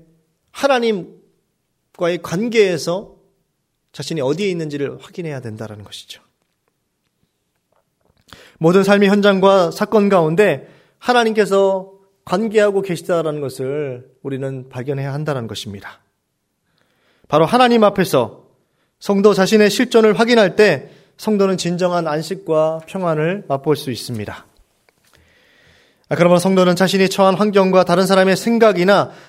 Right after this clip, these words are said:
자신의 모습에서 자신을 스스로의 정체성을 확인할 것이 아니라 하나님과의 근원적인 관계 안에서 자신의 정체성을 확인하는 매일의 작업이 필요하다라는 것이죠.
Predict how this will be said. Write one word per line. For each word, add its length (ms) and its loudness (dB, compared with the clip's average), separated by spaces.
자신의 340 2
모습에서 560 2
자신을 640 -2
스스로의 480 0
정체성을 560 -4
확인할 380 -2
것이 240 -2
아니라 480 -6
하나님과의 520 2
근원적인 500 2
관계 380 2
안에서 580 -2
자신의 300 -4
정체성을 720 -6
확인하는 580 -8
매일의 360 2
작업이 580 -8
필요하다라는 560 -8
것이죠. 340 -14